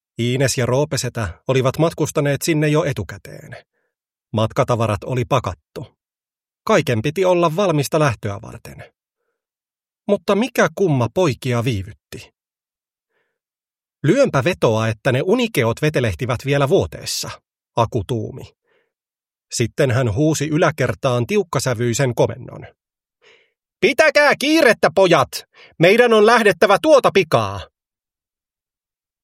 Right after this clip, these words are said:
Aku oli ollut ainakin osittain oikeassa. Tupu ja Hupu olivat yhä yöasuisina vuoteessa.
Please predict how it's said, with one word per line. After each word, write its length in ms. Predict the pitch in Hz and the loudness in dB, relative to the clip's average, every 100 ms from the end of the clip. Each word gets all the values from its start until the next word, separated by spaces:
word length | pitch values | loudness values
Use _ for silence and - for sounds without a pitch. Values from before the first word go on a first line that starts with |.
| _ | _
Aku 320 | 220 233 123 113 | -2 0 0 0
oli 140 | 147 | 0
ollut 340 | 185 190 175 | 0 2 0
ainakin 440 | 156 175 170 185 214 | 0 0 0 -2 0
osittain 540 | 196 139 - 113 107 | -2 -2 -4 -6 -4
oikeassa. 600 | 104 90 - - - - - _ _ _ _ _ _ _ _ _ _ | -6 -10 -14 -16 -14 -14 -16 _ _ _ _ _ _ _ _ _ _
Tupu 300 | - 117 143 | -4 -2 0
ja 160 | 127 110 | 0 0
Hupu 340 | 120 151 135 123 | -2 -2 -4 -2
olivat 320 | 123 117 110 | -4 -4 -6
yhä 380 | 208 214 170 - | -6 -2 -2 0
yöasuisina 760 | 160 180 120 123 120 110 131 127 | 0 0 -2 -4 -6 -4 -4 -4
vuoteessa. 640 | 107 82 - 64 - 82 | -4 -6 -12 -12 -10 -12